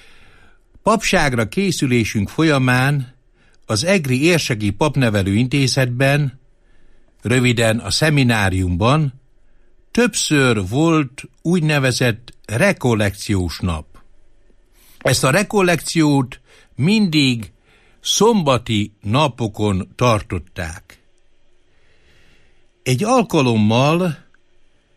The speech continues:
olyan elmélkedést hozott az egyik lelkiatya számunkra, kispapok számára, amely nagyon megragadott, és most különösen, amikor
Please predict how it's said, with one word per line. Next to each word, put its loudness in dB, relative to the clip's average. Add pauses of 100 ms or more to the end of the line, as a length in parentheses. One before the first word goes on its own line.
(580)
olyan 2 (320)
elmélkedést 0
hozott -2 (440)
az -2
egyik -2 (320)
lelkiatya 0 (640)
számunkra, 0
kispapok -4
számára, 0 (1120)
amely 0
nagyon 2
megragadott, -2 (400)
és -2 (560)
most 0
különösen, 0
amikor 2